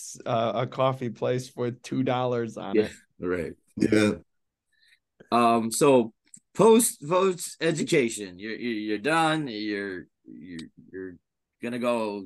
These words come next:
Speaker 2: hang out. What is your, what is your goal post education career?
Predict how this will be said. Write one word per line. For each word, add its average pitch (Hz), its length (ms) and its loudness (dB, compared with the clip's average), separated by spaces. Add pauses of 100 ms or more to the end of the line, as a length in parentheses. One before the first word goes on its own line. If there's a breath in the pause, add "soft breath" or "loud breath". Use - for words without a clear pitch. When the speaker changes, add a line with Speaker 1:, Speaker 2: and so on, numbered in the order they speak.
(100)
Speaker 2:
hang 139 200 -2
out. 135 180 0
What 160 140 0
is 147 200 -2
your, 131 120 -4
what 151 120 0
is 143 100 -4
your 143 100 2
goal 120 380 2
post 127 340 -4
education 104 560 -4
career? 90 460 -6